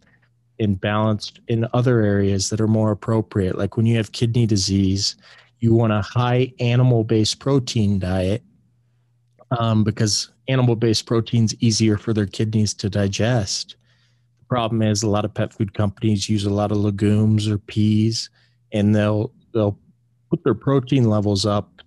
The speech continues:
to ten, twelve, thirteen percent, drive it really high,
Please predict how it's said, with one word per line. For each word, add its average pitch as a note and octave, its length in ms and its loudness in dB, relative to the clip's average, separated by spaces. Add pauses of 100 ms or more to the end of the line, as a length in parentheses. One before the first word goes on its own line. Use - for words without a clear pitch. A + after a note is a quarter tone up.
to G2 160 -4
ten, A2 460 0
twelve, G#2+ 640 -2 (320)
thirteen A#2 440 0
percent, A2+ 560 -2 (120)
drive A#2 280 -2
it A#2 80 -8
really A#2 260 2
high, G#2 400 0